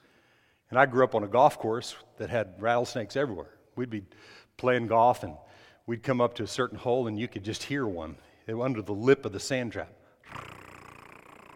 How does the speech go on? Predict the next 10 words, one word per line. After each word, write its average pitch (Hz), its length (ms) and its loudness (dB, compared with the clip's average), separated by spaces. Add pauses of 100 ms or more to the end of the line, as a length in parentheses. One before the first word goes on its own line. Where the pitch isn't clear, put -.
(720)
Hear 104 120 -8
that 90 140 -10
rattle 95 320 -4
going. 85 380 -12 (1800)
And, 151 140 2
I 151 140 -2
mean, 147 220 2 (220)
you 190 120 2
know, 139 220 0 (2500)
nobody 208 680 10